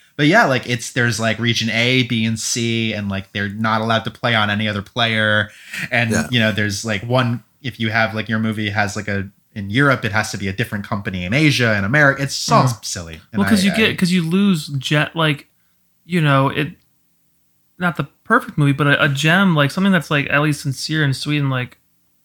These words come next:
Speaker 3: artfully made, like,
Speaker 1: Yeah,
Speaker 3: something
Speaker 1: this
Speaker 3: like
Speaker 1: is a story that
Speaker 3: Cakemaker.
Speaker 1: somebody
Speaker 2: Yeah.
Speaker 1: wanted to tell. You know
Speaker 3: And
Speaker 1: what I mean?
Speaker 3: it,
Speaker 1: You can
Speaker 3: I
Speaker 1: tell
Speaker 3: think
Speaker 1: that,
Speaker 3: people should
Speaker 1: that.
Speaker 3: watch it, especially,
Speaker 1: Yeah.
Speaker 3: uh, a gay men,
Speaker 2: Yeah.
Speaker 3: in terms of just, like,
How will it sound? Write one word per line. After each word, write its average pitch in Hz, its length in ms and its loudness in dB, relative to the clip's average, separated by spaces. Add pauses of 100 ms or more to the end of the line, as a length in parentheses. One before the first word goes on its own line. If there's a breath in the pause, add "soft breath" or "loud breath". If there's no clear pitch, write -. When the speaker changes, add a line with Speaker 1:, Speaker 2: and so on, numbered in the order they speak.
(240)
Speaker 3:
artfully 143 440 -2
made, 139 460 4
like, 139 140 0
Speaker 1:
Yeah, 277 80 4
Speaker 3:
something 165 200 4
Speaker 1:
this 175 100 0
Speaker 3:
like 180 80 4
Speaker 1:
is 196 60 4
a - 20 -
story 185 280 4
that 143 80 4
Speaker 3:
Cakemaker. 131 100 4
Speaker 1:
somebody 135 220 2
Speaker 2:
Yeah. 123 100 4
Speaker 1:
wanted 113 220 0
to - 60 -20
tell. 90 420 -6
You 165 80 0
know 165 60 6
Speaker 3:
And 165 160 4
Speaker 1:
what 151 40 4
I - 40 0
mean? 170 120 2
Speaker 3:
it, - 80 4
Speaker 1:
You - 80 -2
can 139 100 -6
Speaker 3:
I 165 80 2
Speaker 1:
tell 156 120 -4
Speaker 3:
think 190 180 4
Speaker 1:
that, 190 60 4
Speaker 3:
people 180 180 0
should 175 180 -4
Speaker 1:
that. 180 60 -8
Speaker 3:
watch 311 240 -6
it, 131 140 -2
especially, 196 500 2
Speaker 1:
Yeah. - 60 -6
Speaker 3:
uh, 147 380 2
a - 340 -12
gay 160 200 0
men, 135 440 4
Speaker 2:
Yeah. - 80 -4
Speaker 3:
in 151 160 0
terms 165 260 0
of 147 140 0
just, 147 280 -4
like, 135 360 -2